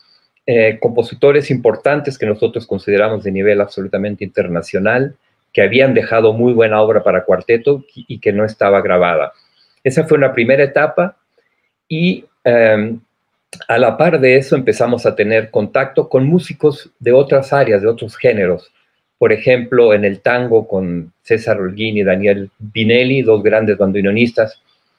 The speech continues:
con los cuales hicimos proyectos de tango. Luego hicimos, eh,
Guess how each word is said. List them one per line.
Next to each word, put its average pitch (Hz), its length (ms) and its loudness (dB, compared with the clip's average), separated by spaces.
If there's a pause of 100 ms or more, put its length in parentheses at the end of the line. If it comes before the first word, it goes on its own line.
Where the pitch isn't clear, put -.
(160)
con 101 160 0
los 101 140 0
cuales 107 380 0
hicimos 107 360 -2
proyectos 95 460 -2
de 95 100 -8
tango. 117 480 -2 (360)
Luego 113 260 0
hicimos, 113 520 0
eh, 90 300 2